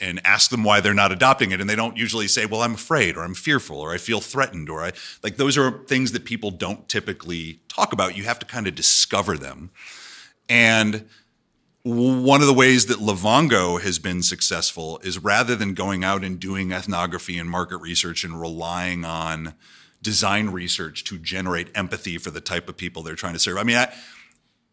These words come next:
I know this is being recorded and it's going, gonna go out on the web, but one of the, the challenges I do have with some of the practices of design firms and consultancies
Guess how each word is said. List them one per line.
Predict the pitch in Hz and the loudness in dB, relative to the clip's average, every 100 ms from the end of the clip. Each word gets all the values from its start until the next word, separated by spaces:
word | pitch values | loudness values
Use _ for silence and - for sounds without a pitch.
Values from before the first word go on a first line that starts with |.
| _ - | _ -6
I | 120 | 2
know | 123 | 2
this | 104 104 | 2 0
is | 101 | -2
being | 82 101 92 | -2 -2 -4
recorded | 87 110 98 87 | -6 -2 -2 -2
and | 85 | -4
it's | 80 | -6
going, | - 90 87 87 | -4 -2 -4 -6
gonna | 87 80 | -10 -6
go | 85 | -6
out | 85 | -6
on | 82 | -8
the | 92 | 0
web, | 127 95 | 0 0
but | 90 | -6
one | 107 | -4
of | 95 87 82 | -6 -10 -16
the, | 85 _ _ | -20 _ _
the | 98 | -4
challenges | - 117 107 90 90 | 0 2 0 -2 -4
I | 90 | -6
do | 82 123 | -4 -2
have | 107 85 85 | -2 -4 -4
with | 80 | -2
some | - 92 | 0 -2
of | 87 | -6
the | |
practices | - - 90 90 - - 82 80 | -12 -6 -6 -6 -6 -6 -6 -10
of | 95 82 | -10 -12
design | 78 78 87 95 | -10 -8 -6 -4
firms | 92 82 80 80 | -4 -6 -6 -8
and | 80 | -8
consultancies | 92 92 370 127 - 73 80 | -6 -2 0 0 0 -2 -6